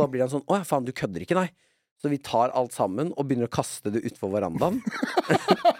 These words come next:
Og i panikk også, så tar jeg noe av møblene ut på verandaen. Altså bare sånn, de sto, og det bordet jeg har hatt weeden på, jeg bare tok alt ut på verandaen. Steinar får så panikk at han løper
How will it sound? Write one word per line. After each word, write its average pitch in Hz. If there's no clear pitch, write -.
Og 165
i 147
panikk 147
også, 165
så 165
tar 131
jeg 131
noe 127
av 131
møblene 107
ut 104
på 117
verandaen. 113
Altså 151
bare 127
sånn, 117
de 117
sto, -
og 120
det 120
bordet 95
jeg 113
har 101
hatt -
weeden 87
på, 127
jeg 120
bare 117
tok -
alt 107
ut 92
på 107
verandaen. 104
Steinar 123
får 135
så 110
panikk 131
at -
han 127
løper 120